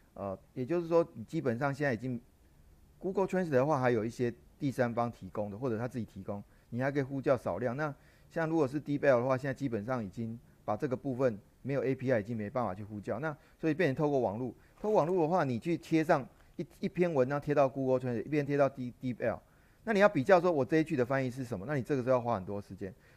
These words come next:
所以我们现在就是要怎么把它简化。好，那我们现在就要示范怎么去简化这个流程。那，那这个要请大家到这个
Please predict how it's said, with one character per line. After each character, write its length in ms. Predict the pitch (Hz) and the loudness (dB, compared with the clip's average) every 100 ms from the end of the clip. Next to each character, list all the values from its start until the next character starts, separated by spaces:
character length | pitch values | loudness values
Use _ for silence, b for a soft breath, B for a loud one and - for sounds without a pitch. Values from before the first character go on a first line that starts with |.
| b | b
所 100 | 180 | 0
以 20 | |
我 60 | 165 | 0
们 80 | |
现 120 | 143 170 | 2 2
在 80 | |
就 100 | 156 | 2
是 80 | 151 | 4
要 80 | 160 | 4
怎 140 | 147 | 4
么 100 | 107 | -2
把 140 | 104 107 | -2 -2
它 60 | 131 | -2
简 240 | 117 95 | -4 -6
化。 240 | 110 117 - b b | -2 -2 -4 b b
好， 200 | - 107 - - | -10 -10 -10 -2
那 80 | |
我 60 | 165 | 0
们 100 | 131 | 0
现 100 | 160 | 0
在 80 | 147 | 2
就 100 | 147 | 4
要 80 | 143 | 2
示 220 | - 135 | 0 0
范 220 | 139 110 - b b | 0 0 -6 b b
怎 100 | - | -6
么 80 | 120 | -4
去 140 | 131 165 | -2 -2
简 200 | 123 107 | -2 -2
化 180 | 139 | -2
这 100 | 127 | 0
个 80 | 127 | 0
流 200 | 104 98 | -2 -4
程。 160 | - 87 | -8 -8
那， 200 | 156 180 - _ b b b b b b | -2 -2 -4 _ b b b b b b
那 280 | 160 175 147 | -2 0 0
这 140 | 170 | 0
个 260 | 151 139 127 - _ | 4 4 4 0 _
要 240 | 156 147 127 | 2 4 2
请 300 | - 104 95 | -2 -8 -8
大 220 | - 131 | -2 -2
家 220 | 127 123 | 0 0
到 280 | 123 131 110 | 0 2 0
这 180 | - 131 | -2 -8
个 260 | 117 101 | -4 -4